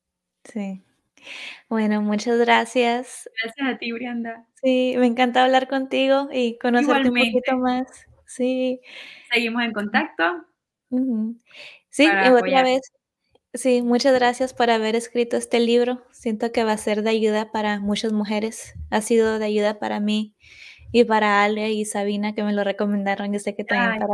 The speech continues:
Speaker 2: qué bueno.
Speaker 1: ellas. Sí. Bueno, entonces, muchas gracias por haberse conectado. Eh, si les gustó, denle like, suscríbanse, entren el giveaway, ya saben, sigan a Cristina, comenten, eh,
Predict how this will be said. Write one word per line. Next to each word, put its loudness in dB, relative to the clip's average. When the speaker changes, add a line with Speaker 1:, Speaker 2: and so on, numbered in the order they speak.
Speaker 2:
qué -
bueno. 2
Speaker 1:
ellas. -2
Sí. -6
Bueno, 0
entonces, 0
muchas 4
gracias 2
por 0
haberse -2
conectado. 2
Eh, -2
si 0
les 2
gustó, -2
denle 0
like, 0
suscríbanse, 0
entren 2
el 0
giveaway, 2
ya -2
saben, 0
sigan -2
a -4
Cristina, 2
comenten, -4
eh, 0